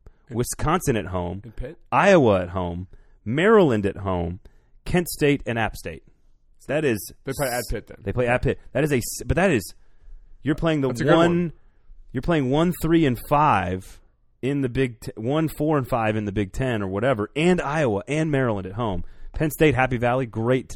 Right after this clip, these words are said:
Speaker 2: great year to have season tickets there. So I wrote those two down.
Speaker 1: Okay.
Speaker 2: Okay. You got any more?
Speaker 1: I've got Oklahoma in September
Speaker 2: Ooh.
Speaker 1: alone. They play F A U, U C L A, Army, and Baylor. I just
Speaker 2: That's pretty
Speaker 1: just
Speaker 2: good.
Speaker 1: fun football.
Speaker 2: That's a great month of football.
Speaker 1: Yeah.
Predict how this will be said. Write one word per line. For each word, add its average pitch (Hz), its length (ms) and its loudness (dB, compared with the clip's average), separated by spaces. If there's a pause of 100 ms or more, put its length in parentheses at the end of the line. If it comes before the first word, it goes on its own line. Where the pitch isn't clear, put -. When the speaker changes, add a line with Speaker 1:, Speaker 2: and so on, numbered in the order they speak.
(120)
Speaker 2:
great 117 240 0
year 117 160 0
to 104 60 -2
have 101 180 -4
season 92 180 -8
tickets 90 260 -8
there. 90 260 -6 (300)
So 95 100 -6
I 92 40 -2
wrote 113 160 -2
those 113 180 -2
two 90 140 -14
down. 85 320 -16
Speaker 1:
Okay. 123 280 -8 (460)
Speaker 2:
Okay. 90 240 -8
You 98 100 -14
got 107 100 -4
any 104 120 -4
more? 123 220 -8 (600)
Speaker 1:
I've 120 180 -6
got 123 220 -4
Oklahoma 139 640 -6 (200)
in 160 160 -4
September 175 600 -4
Speaker 2:
Ooh. 214 40 0
Speaker 1:
alone. 135 500 -4 (500)
They 120 80 -8
play 131 220 -2
F 143 240 -4
A 147 100 -2
U, 139 320 -4
U 123 220 -10
C - 160 -8
L 123 200 -2
A, 123 140 -2 (140)
Army, 120 560 -6 (160)
and 110 160 -12
Baylor. - 360 -10 (120)
I 123 80 -10
just 127 240 -10 (100)
Speaker 2:
That's 139 160 0
pretty 247 200 0
Speaker 1:
just 156 60 2
Speaker 2:
good. 262 140 10
Speaker 1:
fun 240 120 4
football. 127 440 -6
Speaker 2:
That's 180 160 2
a 196 60 4
great 135 280 0
month 135 200 -4
of - 80 -8
football. 90 320 -8
Speaker 1:
Yeah. 110 140 -8